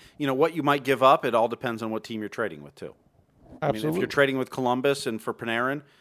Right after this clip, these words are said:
Speaker 1: they may be looking for more N H L ready players 'cause they're in a playoff hunt.
Speaker 2: Absolutely.
Speaker 1: They just don't wanna,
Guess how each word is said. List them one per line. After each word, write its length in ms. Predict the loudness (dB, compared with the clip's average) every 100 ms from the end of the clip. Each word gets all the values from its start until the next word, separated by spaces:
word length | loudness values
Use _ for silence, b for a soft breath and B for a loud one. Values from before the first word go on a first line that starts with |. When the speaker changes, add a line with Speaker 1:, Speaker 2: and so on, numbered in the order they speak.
| b b
Speaker 1:
they 200 | -6 -2
may 140 | 0 0
be 100 | -2
looking 260 | -4 -4
for 120 | -6 -2
more 180 | -2
N 100 | -2 -4
H 160 | -2
L 120 | 0
ready 200 | 0 -4
players 300 | -6 -6 -6
'cause 140 | -6 -4
they're 160 | -2
in 60 | -2
a 60 | -4
playoff 320 | -8 -8 -12
hunt. 160 | -20 _ _ _ _ _ _ _ _ _
Speaker 2:
Absolutely. 440 | -2 -2 0 0 0
Speaker 1:
They 40 |
just 140 | 0 -2
don't 160 | -2
wanna, 240 | -4 -6